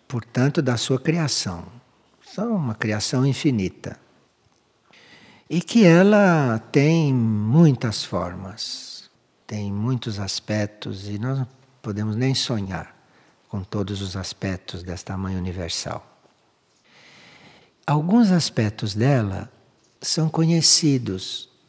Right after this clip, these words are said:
de alguns. Por exemplo, uma amplitude muito calma, muito pacífica, assim que ele via.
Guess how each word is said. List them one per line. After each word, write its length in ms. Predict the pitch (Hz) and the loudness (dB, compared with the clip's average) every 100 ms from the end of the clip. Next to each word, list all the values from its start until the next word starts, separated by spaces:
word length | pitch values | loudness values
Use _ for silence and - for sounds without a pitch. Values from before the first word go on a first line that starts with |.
| _ _ | _ _
de 160 | 113 104 | -10 -6
alguns. 680 | 95 87 98 87 - - - _ _ _ _ _ _ _ _ | -4 -4 -6 -6 -6 -10 -12 _ _ _ _ _ _ _ _
Por 140 | 113 | -2
exemplo, 720 | 123 113 135 139 139 131 135 - - _ _ _ _ _ _ _ _ _ _ _ | 2 4 4 4 2 0 0 -2 -20 _ _ _ _ _ _ _ _ _ _ _
uma 580 | - 139 139 127 117 110 | -2 2 4 2 2 0
amplitude 1120 | 110 135 127 131 123 - - 147 147 131 131 | 2 0 2 0 0 -4 0 2 4 2 0
muito 600 | 123 127 151 156 143 143 | 2 2 4 4 2 -2
calma, 640 | 120 - 107 101 92 95 95 | -4 -2 -4 -4 -6 -6 -4
muito 420 | 107 139 127 131 | 0 0 0 -4
pacífica, 840 | 117 110 - - 123 - - 101 | -4 -2 -2 0 -2 -4 -6 -4
assim 280 | 104 - 165 | 0 2 2
que 100 | 127 | 2
ele 180 | 110 127 | 2 0
via. 460 | 113 139 85 95 | 0 -2 -2 -8